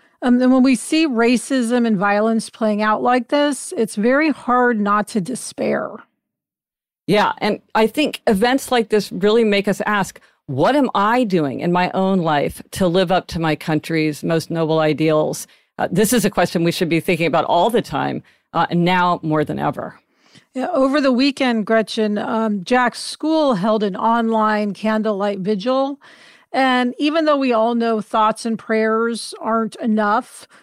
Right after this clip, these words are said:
Speaker 1: um, it felt really good to share a moment of community and just to reflect, like, how can I do better?
Speaker 2: Yeah, I mean, there's a lot of soul searching going on.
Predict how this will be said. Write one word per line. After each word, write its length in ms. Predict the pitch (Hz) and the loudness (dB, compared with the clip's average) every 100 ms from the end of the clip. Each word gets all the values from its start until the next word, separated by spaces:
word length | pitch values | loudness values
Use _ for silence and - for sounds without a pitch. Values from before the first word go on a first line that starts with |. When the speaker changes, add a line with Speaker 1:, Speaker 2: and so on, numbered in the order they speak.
| _ _ - | _ _ -4
Speaker 1:
um, 320 | 240 226 226 | 0 0 0
it 220 | 262 214 | -2 -2
felt 260 | 269 262 240 | 0 0 2
really 380 | 208 233 262 254 | 4 6 6 2
good 400 | 202 214 220 226 | 0 0 0 -4
to 120 | - | -8
share 540 | 208 - 226 226 226 226 | -10 -2 0 2 2 2
a 80 | |
moment 360 | 208 220 247 254 | 0 0 0 0
of 100 | 220 | -2
community 800 | - 196 254 320 320 311 302 294 | -4 -2 -2 0 -2 -2 -2 -2
and 300 | 233 220 208 | -4 -4 -6
just 300 | 240 214 - | -8 -8 -8
to 100 | 226 | -4
reflect, 800 | 220 - 247 240 226 _ - - _ | -4 -4 -4 -2 -2 _ -20 -20 _
like, 220 | 226 214 | -6 -6
how 240 | - - 240 | -6 -4 -4
can 220 | - 226 | -2 -4
I 340 | 208 202 214 | -2 0 0
do 220 | 196 208 | -2 -6
better? 460 | 175 226 220 269 277 _ _ _ _ _ _ | -6 -6 -8 -14 -20 _ _ _ _ _ _
Speaker 2:
Yeah, 180 | 170 156 | -2 0
I 100 | - | 0
mean, 160 | 180 175 | 2 2
there's 200 | 190 196 | 2 2
a 60 | |
lot 220 | 170 165 165 | 2 2 2
of 80 | |
soul 240 | 165 180 165 | 0 0 0
searching 340 | - 165 180 | 0 -2 -2
going 240 | 170 175 175 | -2 0 0
on. 380 | 175 180 175 | 0 0 -2